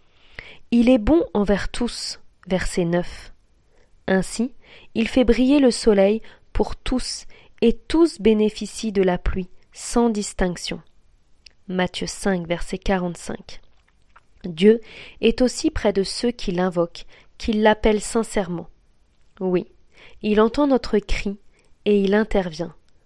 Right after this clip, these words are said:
Versets dix-huit et dix-neuf. Il garde ceux qui l'aiment,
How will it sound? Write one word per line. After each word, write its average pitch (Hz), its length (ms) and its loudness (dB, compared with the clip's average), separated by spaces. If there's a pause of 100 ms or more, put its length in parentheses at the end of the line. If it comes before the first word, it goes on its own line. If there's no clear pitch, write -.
(280)
Versets 180 320 -4
dix-huit 180 520 -6
et 165 60 -2
dix-neuf. 170 640 -6 (840)
Il 202 220 -4
garde 240 440 4
ceux - 280 -2
qui 220 240 -6
l'aiment, 185 360 -2